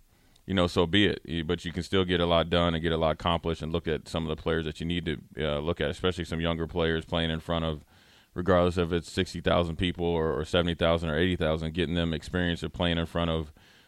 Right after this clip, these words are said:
the crowd that's gonna be here. You still can probably do some things on special teams that you would be doing,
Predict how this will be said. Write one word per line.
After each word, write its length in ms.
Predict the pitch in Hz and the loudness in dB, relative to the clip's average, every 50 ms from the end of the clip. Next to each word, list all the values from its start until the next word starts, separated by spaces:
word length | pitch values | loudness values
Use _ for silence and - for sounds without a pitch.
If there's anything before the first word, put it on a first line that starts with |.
| _ _ | _ _
the 80 | 90 | -8
crowd 320 | - - 104 92 92 90 80 | 0 4 6 6 6 6 4
that's 120 | 78 78 | 2 -2
gonna 180 | - 87 80 76 | -2 -4 -4 -4
be 160 | 76 78 80 | -4 -6 -6
here. 160 | 82 78 71 | -4 -4 -4
You 140 | 71 73 76 | -4 -4 -8
still 240 | - - 95 90 90 | -4 0 2 2 2
can 140 | - 92 82 | 2 -2 0
probably 520 | - 92 90 87 85 87 87 85 85 82 82 - _ _ _ _ _ _ _ _ _ _ _ _ _ _ _ _ _ _ _ - - - - - | 4 4 4 4 4 2 2 2 2 -2 -6 -14 _ _ _ _ _ _ _ _ _ _ _ _ _ _ _ _ _ _ _ -20 -20 -20 -16 -4
do 120 | - 104 101 | -2 -2 0
some 160 | - 110 95 | 0 -2 0
things 220 | 85 101 95 92 | 2 2 2 4
on 100 | 90 90 | 2 0
special 300 | 87 - - 92 - - | 0 0 0 0 0 -2
teams 260 | 87 - 98 95 90 87 | -4 0 0 0 0 0
that 140 | 87 85 | -2 -2
you 80 | - 92 | -2 -4
would 100 | 90 85 | -2 -2
be 120 | 87 87 | -4 -2
doing, 360 | 85 90 90 90 92 95 90 | -2 0 0 0 0 0 -2